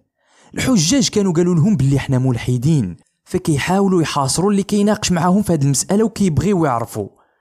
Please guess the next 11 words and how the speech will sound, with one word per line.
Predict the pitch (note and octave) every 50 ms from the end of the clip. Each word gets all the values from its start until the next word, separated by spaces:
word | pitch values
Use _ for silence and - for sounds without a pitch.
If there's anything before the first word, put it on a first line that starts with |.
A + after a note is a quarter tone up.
| _ _ _ _ _ _ _ - G3+
أنا | G3+ F#3
ما | D3 C3
كنتش | B2+ - G#3 G3 - -
كنساهم | - F3+ D#3+ C#3 - D#3 D3 C3 B2 B2 B2+
نهائيا | B2+ B2 G#2+ A#2+ F#3 A3 - - G3 F#3 F#3 F3
في | D#3+ - C#3+
هاد | C3 A2+
النقاش | B2+ B2+ C3 B2+ - - F#3+ E3 -
الفلسفي، | D3+ C3 - B2 A2+ - A#2+ A2 - A2 G2 - _ _ _ _ _ _ _ _ _ _ _ - -
كنبقى | C#3+ B2 A2 - - - A#2 A2
ساكت، | - - C3+ B2+ A#2 - - - - - -